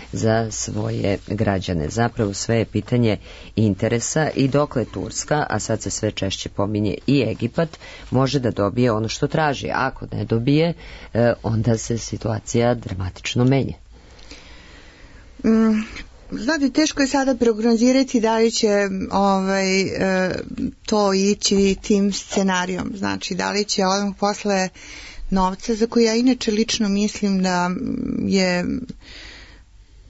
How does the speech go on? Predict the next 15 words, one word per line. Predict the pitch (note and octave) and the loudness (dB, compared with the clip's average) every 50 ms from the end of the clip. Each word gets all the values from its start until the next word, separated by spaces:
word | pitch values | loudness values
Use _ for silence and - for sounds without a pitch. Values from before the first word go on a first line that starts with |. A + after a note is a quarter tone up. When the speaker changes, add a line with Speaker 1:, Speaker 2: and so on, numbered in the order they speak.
| - - - - - - | -20 -20 -20 -20 -10 -2
Speaker 2:
pravično | - A3+ G#3 G3+ G3 - - - - - - - - | 0 0 2 2 0 -2 -4 -6 -6 -6 -6 -4 -6
dodeljen | - - - - - - F2+ F#2 F2+ | -6 -6 -8 -6 -6 -2 0 0 -2
Turskoj. | F2+ - F2+ F2+ - - - - - F#2 | -2 -2 -4 -6 -6 -8 -8 -2 -2 -2
Turska | F2+ - - F#2 - - - - | -2 -2 -6 -8 -8 -6 -4 -2
je | F#3+ | -2
ipak | F#3 - - G3+ - - - - - - - - - - | -2 -2 -4 -6 -6 -6 -14 -14 -14 -16 -18 -16 -10 -6
imala | F#3 F#3 F#3 F#3+ F#3 F#3+ F#3 F3+ F3+ F3+ - - - - - | -4 -2 0 0 0 0 0 0 -2 -4 -8 -12 -10 -2 0
jedan, | F#3+ F#3 F3+ F3+ F#3 F3+ F3+ F3 E3 - - - | 2 2 2 2 0 -2 -2 -4 -6 -8 -10 -6
ovaj, | - F3+ - - - - E2+ E2+ C#2+ - - - - - - - - - | -4 -2 0 0 2 2 2 2 0 -2 -6 -10 -10 -12 -14 -14 -10 -6
i | - F3 C#3+ F3 G3+ G3+ F#3 E3 F#3 - | -4 -2 0 2 2 2 2 2 -2 -2
trpi | - G#3 G3+ - - | -2 -2 -2 0 0
jedan | F#3+ F#3 F#3+ F#3+ | 0 0 0 -2
strahovito | F#3+ - - F#3 - F#3 F3+ F#3+ G3 - F#3+ | -2 -2 -4 -2 -2 0 0 0 0 0 0
veliki | F3+ F#3 F3+ F3+ F3+ - - | 0 0 0 -2 -4 -6 -8
pritisak | - - F3 F3+ F3+ - - G#3 G3 - - A#3+ A#3 - - | -4 -2 0 0 0 0 -2 -4 -4 -2 -4 -4 -4 -4 -10